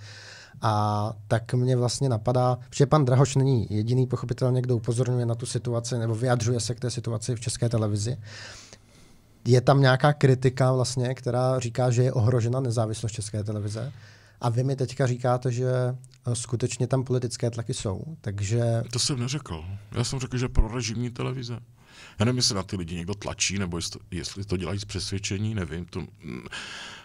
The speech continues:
Speaker 2: se, myslím, nepodaří na tak rozklíčovat, ale vy jste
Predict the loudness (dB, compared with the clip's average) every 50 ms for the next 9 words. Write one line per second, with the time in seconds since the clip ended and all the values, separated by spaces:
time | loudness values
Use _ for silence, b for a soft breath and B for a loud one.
0 | B -2 0 0 2 2 0 -2 -4 -4 -6 -6 -4 -4 -6 -6 -6 -4 -4 -4
1 | -2 -2 -2 -4 -4 -4 -6 -6 -6 -6 -6 -6 -6 -8 -8 -8 -6 -4 -4 -2
2 | -2 -4 -4 -6 B B B B B B B B B B -4 -2 -2 -2 -2 -4
3 | -4 -4 -4 -2 0 0 0 0 -2